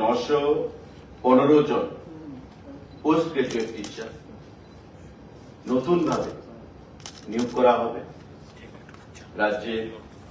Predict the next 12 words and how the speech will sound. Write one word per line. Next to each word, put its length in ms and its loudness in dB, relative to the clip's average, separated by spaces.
বিভিন্ন 280 -4
স্কুলগুলোতে 640 -8
প্রদান 260 -2
করার 300 -6
জন্য। 200 -12
টিআরবিটি 640 6
সে 120 -4
রিক্রুটমেন্ট 560 -6
প্রসেস 380 -6
করবে 260 -4
এবং 180 2
এই 140 2